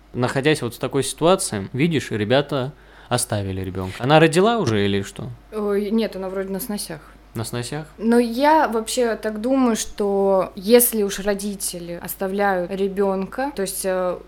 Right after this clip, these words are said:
Speaker 2: родители этой девочки решили оставить ребёнка, значит, они должны понимать уже, что, э, вся ответственность ляжет на их плечи.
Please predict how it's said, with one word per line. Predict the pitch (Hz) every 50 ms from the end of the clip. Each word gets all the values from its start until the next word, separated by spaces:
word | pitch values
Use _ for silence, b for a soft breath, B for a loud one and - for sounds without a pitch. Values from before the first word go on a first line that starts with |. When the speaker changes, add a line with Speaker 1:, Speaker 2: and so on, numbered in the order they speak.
| - - - - 185
Speaker 2:
родители | 208 226 226 220 214 233 208 - - 196 185 185
этой | 185 185 185 196 196
девочки | 180 185 196 185 175 175 175 - - - -
решили | 180 180 180 - - - 185 180 175
оставить | 175 170 - - 180 175 175 165 170 -
ребёнка, | 196 190 190 233 285 330 349 - - 240 196
значит, | 185 202 202 196 190 185 - - 180 170 B B B B B B
они | 196 202 214 233 220
должны | 196 202 190 190 196 196 190 185
понимать | 185 - 185 180 180 190 202 240 285 311 311 - 202
уже, | 196 190 180 180 170 165
что, | 165 - - - - 170 175 170
э, | - 185
вся | 180 - - 214 196 185
ответственность | 180 196 226 277 - - - 220 190 185 - 196
ляжет | 190 196 226 220 226 - -
на | 190 190
их | 208 - -
плечи. | - - 214 196 185 165 - - - -